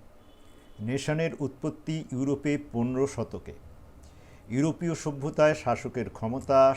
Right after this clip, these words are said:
সাম্রাজ্য ও ঔপনিবেশিক শোষণের সঙ্গে যুক্ত এই নেশন শব্দ।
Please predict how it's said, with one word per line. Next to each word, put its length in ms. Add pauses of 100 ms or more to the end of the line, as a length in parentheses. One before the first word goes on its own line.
সাম্রাজ্য 680 (100)
ও 140 (100)
ঔপনিবেশিক 800
শোষণের 420
সঙ্গে 400
যুক্ত 640
এই 240
নেশন 520
শব্দ। 420